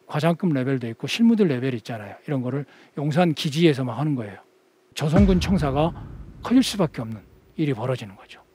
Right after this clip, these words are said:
이런 식으로 물자를 할당하는 것을 하면서 일반인들에게 물자를 막 가져가는 것은 "내놔!" 이렇게 강제로 뺏어갈 수 없잖아요. 그 사람들에게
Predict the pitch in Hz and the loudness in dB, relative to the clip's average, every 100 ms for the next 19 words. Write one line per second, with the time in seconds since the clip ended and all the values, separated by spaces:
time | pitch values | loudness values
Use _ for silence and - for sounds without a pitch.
0 | _ _ _ 214 240 202 226 226 196 - | _ _ _ 6 6 8 8 8 6 -2
1 | - - 160 165 185 165 170 208 175 160 | -20 -4 -2 4 4 4 4 2 2 2
2 | 143 135 - _ _ _ - 160 127 165 | 0 -2 -6 _ _ _ -8 -4 0 0
3 | 156 123 110 - _ _ 214 220 254 233 | 0 -4 -10 -14 _ _ 6 10 10 10
4 | 226 208 180 240 240 220 - 175 202 220 | 8 6 6 8 8 8 4 4 6 6
5 | 208 175 170 175 147 113 _ _ 208 240 | 4 2 0 0 0 -4 _ _ 8 8
6 | 214 - _ _ _ _ _ _ 202 - | 8 2 _ _ _ _ _ _ -8 -6
7 | 165 165 170 180 214 185 220 - 143 - | -2 0 0 0 0 2 2 2 -6 -4
8 | 135 107 - _ - 180 185 170 143 135 | -6 -6 -12 _ -8 2 4 4 0 0
9 | 147 165 | 0 0